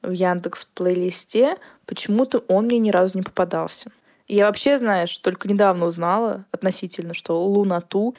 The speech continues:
эта песня поется на итальянском языке. Просто когда я была маленькой, когда показывали как раз "Клон", у меня было хобби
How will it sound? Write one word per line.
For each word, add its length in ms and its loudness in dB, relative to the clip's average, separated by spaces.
эта 200 -4
песня 360 -2
поется 480 0
на 240 -8
итальянском 680 -4
языке. 420 -8
Просто 320 0
когда 260 2
я 120 4
была 180 4
маленькой, 460 2
когда 260 -2
показывали 480 -4
как 200 -12
раз 200 -4
"Клон", 440 0
у 60 -2
меня 200 2
было 240 0
хобби 480 2